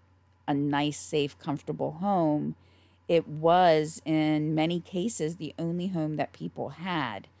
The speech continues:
So you had the mill that, you know, caught fire, was destroyed. These tenement houses where who knows how many people lived were destroyed. And then to top it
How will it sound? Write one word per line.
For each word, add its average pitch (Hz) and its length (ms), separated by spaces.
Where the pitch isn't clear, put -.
So - 180
you 156 240
had 175 300
the 180 60
mill 170 640
that, 147 680
you 165 100
know, 131 60
caught - 380
fire, 139 600
was 175 120
destroyed. 147 720
These 147 220
tenement 202 480
houses 147 440
where 143 500
who 180 140
knows 170 320
how 180 80
many 147 220
people 139 320
lived 151 480
were 147 180
destroyed. 131 800
And 165 140
then 151 140
to 160 60
top - 360
it - 60